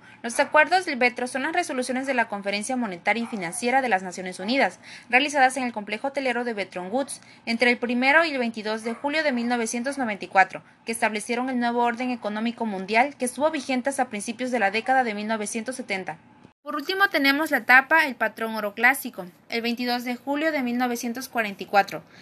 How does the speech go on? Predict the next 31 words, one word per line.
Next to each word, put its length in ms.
en 80
la 120
Conferencia 540
Monetaria 500
y 40
Financiera 560
de 80
las 140
Naciones 440
Unidas, 460
cuando 220
se 100
aprobó 300
la 80
adoptación 500
del 180
dólar 360
como 180
una 140
moneda 380
global. 440
Hasta 220
ese 160
momento, 560
la 140
moneda 340
era 180
convertible 640
legalmente 640
en 80
oro, 320